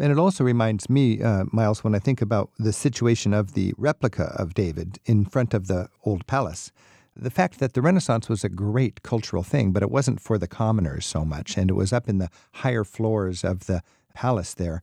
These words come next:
the, with the windows just out of stone's throw reach. And, uh, I believe that the story is they were having a riot and people broke into the palace and they threw furniture out the window. It actually knocked off a part of the statue of Michelangelo's Precious David, and they realized they needed to put David, uh,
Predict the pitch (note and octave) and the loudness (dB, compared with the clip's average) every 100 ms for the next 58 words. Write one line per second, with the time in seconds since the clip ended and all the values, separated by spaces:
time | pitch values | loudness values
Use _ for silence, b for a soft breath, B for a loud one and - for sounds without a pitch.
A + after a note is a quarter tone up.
0 | - A2 G#2+ A2 A2+ B2+ C3+ G#2 G2+ C3+ | -8 -6 -2 0 2 2 4 2 0 -2
1 | A#2+ A#2 G2+ F2 - - A#2+ A2+ G#2+ - | 0 0 0 -4 -4 2 4 4 0 -2
2 | A2 G2 E2+ A2 E2+ - - b b b | -2 0 0 -2 -2 -8 -20 b b b
3 | - G#2 G2+ F#2+ G2 F#2+ F#2 A2 G#2+ A2+ | 0 2 4 4 2 2 2 0 2 2
4 | G#2+ G2 G2 G#2 A2 D3 D3+ G#2 - G2+ | 0 0 -2 0 0 2 2 2 0 0
5 | A2 G#2 F#2+ F2+ A2 A2+ A2 - D#2+ E2 | 2 2 2 2 2 2 0 -2 -6 -2
6 | A2+ G2 F#2+ G#2+ G#2 G#2 G2+ F#2 G#2 G2 | -4 -4 -2 0 0 0 0 0 0 0
7 | G#2 - F2 F2 F2+ b b - C#3+ - | 0 0 -2 -2 -6 b b 0 0 0
8 | D#3 D3 - G#2 G#2 G2 C3 G#2 F#2 G#2 | -2 0 0 -2 0 -2 0 2 2 0
9 | - F2 F2+ G#2+ A#2+ - F#2+ F#2+ - D#2+ | -2 -6 -2 0 0 0 -2 -2 -4 -8
10 | _ - C3 A#2+ F2 F2 G#2 F#2+ - F#2+ | _ -6 -2 -2 -4 -4 -2 -2 0 0
11 | F2+ F2+ F#2 F2+ F#2+ F#2+ F2+ - G2 - | 2 0 0 0 0 -2 -4 -4 -6 -4
12 | E2+ - A#2+ G2+ D#2+ b b b - G#2 | -6 0 0 0 -6 b b b -2 2
13 | G2 G#2 G#2 F#2+ F#2+ F#2 F#2 F#2 F2 - | 2 2 2 0 -2 0 2 0 -2 -4
14 | - G#2+ - F#2 E2+ E2 D#2+ | -2 -2 0 0 0 -2 -2